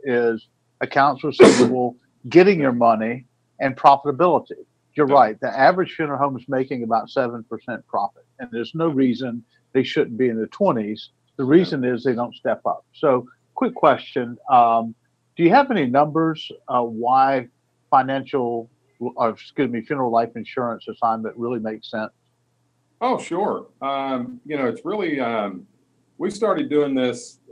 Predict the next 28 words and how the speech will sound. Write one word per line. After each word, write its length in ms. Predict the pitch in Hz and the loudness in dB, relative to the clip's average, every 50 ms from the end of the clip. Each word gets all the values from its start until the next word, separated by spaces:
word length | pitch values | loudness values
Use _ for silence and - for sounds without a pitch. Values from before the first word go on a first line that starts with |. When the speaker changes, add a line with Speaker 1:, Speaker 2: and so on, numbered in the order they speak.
| - - | -14 -10
Speaker 2:
I 80 | 120 123 | -10 -8
guess, 300 | 117 123 120 117 113 - | -6 -4 -6 -6 -6 -6
Jeff, 260 | 127 123 120 120 - | -6 -6 -6 -6 -6
probably 220 | - 147 151 139 | -6 -6 -4 -4
about 260 | 127 123 107 107 - | -4 -6 -6 -8 -8
four 180 | - 123 120 120 | -8 -6 -6 -4
or 60 | 110 | -4
five 240 | - 113 104 104 98 | -4 -4 -4 -4 -6
years 280 | 98 98 101 101 98 101 | -8 -8 -10 -10 -10 -10
ago 280 | 98 98 95 95 92 95 | -10 -8 -6 -6 -8 -8
when 140 | 95 98 | -12 -14
we 240 | 101 95 95 95 92 _ _ _ - 123 | -16 -14 -14 -14 -16 _ _ _ -20 -16
really 240 | 117 117 127 123 117 | -10 -8 -8 -8 -8
started 400 | - - 131 120 117 110 98 98 | -8 -8 -6 -6 -6 -6 -8 -10
an 100 | 98 98 | -10 -10
educational 720 | 104 104 104 98 95 - 110 107 107 107 - 113 95 90 | -10 -10 -10 -12 -12 -10 -8 -8 -8 -10 -12 -14 -16 -14
campaign 640 | - 107 101 95 92 92 101 95 95 - 92 90 90 _ _ _ _ _ _ _ _ _ - | -12 -12 -12 -12 -12 -14 -16 -16 -18 -18 -20 -20 -20 _ _ _ _ _ _ _ _ _ -6
to 80 | 135 | -6
enlighten 480 | 120 104 107 113 120 120 123 120 110 - | -4 -2 0 0 0 -2 -2 -6 -12 -8
funeral 340 | - 123 117 117 120 113 110 | -6 -4 -4 -4 -4 -4 -4
homes 320 | - 104 101 101 101 98 | -6 -6 -6 -6 -8 -8
on 80 | 113 101 | -8 -8
the 80 | 101 101 | -8 -6
benefits 600 | 107 110 110 120 120 - 110 98 101 101 - - | -6 -4 -4 -4 -4 -4 -6 -6 -6 -8 -8 -8
of, 220 | 107 101 90 - _ _ - | -8 -8 -8 -12 _ _ -12
of 120 | 104 - | -12 -10
life 280 | 101 104 104 107 113 110 - | -6 -4 -4 -4 -4 -6 -10
insurance. 600 | 101 98 - - 101 95 92 - _ _ - _ | -12 -14 -16 -18 -20 -20 -20 -20 _ _ -20 _